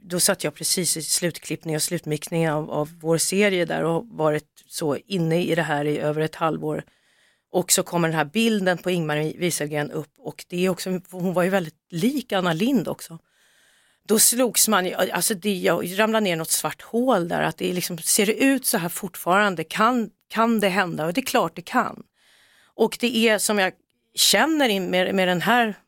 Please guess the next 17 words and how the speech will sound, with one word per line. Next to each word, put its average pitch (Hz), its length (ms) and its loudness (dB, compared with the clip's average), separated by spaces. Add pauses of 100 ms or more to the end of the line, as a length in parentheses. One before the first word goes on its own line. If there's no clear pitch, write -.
(120)
valrörelsen 180 840 2
nu, 247 80 4
är 190 200 0
jag 160 220 -2
orkar 233 420 0
ju 247 100 4
inte - 420 -4
lyssna 190 460 -2
på - 120 -8
några 180 340 2 (500)
valdebatter 185 840 -2
längre, 165 320 -2
för - 120 -2
att 208 120 -2
det 214 160 0
är 185 40 2
en, 180 80 -2